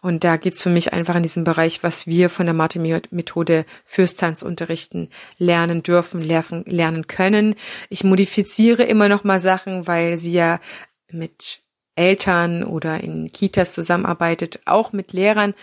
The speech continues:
aber das gibt es eben auch noch nicht fürs Tanzunterrichten. So, da mache ich die zweite Grundlagenarbeit und die ist so dankbar, die ist extremst dankbar, weil du darin für dich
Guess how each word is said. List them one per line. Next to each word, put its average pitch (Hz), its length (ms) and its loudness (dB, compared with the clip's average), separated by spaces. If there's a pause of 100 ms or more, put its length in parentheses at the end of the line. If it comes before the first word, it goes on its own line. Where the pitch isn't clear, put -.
(220)
aber 190 300 2
das 190 180 -2
gibt - 180 -4
es - 120 -2
eben 196 180 2
auch 180 160 2
noch 180 100 0
nicht 180 140 -4
fürs - 140 -8
Tanzunterrichten. 160 800 -6
So, 165 200 -2
da 175 200 0
mache 180 200 2
ich - 180 -2 (400)
die 185 100 2
zweite 190 460 2
Grundlagenarbeit 170 1200 -4
und 175 220 -6
die 185 120 -4
ist - 460 -2 (440)
so 180 280 4
dankbar, 180 580 -4 (420)
die 175 80 -6
ist - 160 -2
extremst - 600 -2
dankbar, 160 440 -6 (160)
weil 165 160 0
du 180 100 0
darin 175 500 0 (240)
für - 220 -4
dich - 260 -6